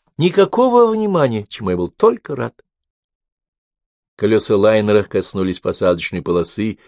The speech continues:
меня мягко встряхнуло и слегка вжало в спинку сиденья.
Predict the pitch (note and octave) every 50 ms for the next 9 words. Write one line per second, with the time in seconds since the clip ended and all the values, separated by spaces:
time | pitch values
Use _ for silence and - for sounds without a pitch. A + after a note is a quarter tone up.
0 | _ _ - F2+ E2+ F2 F2+ F#2+ F2 - - F2 - - - F2+ E2+ - A2 C3
1 | D#3 D3 C3 A2 - _ _ _ _ _ - - - - F2 - F#2 D#2+ D#2+ D2+
2 | D2 G#2 A#2+ A#2+ A2 G2+ - - - - G2 F#2+ F2+ F#2+ F2+ - F#2 E2 E2 F2+
3 | F#2 F#2+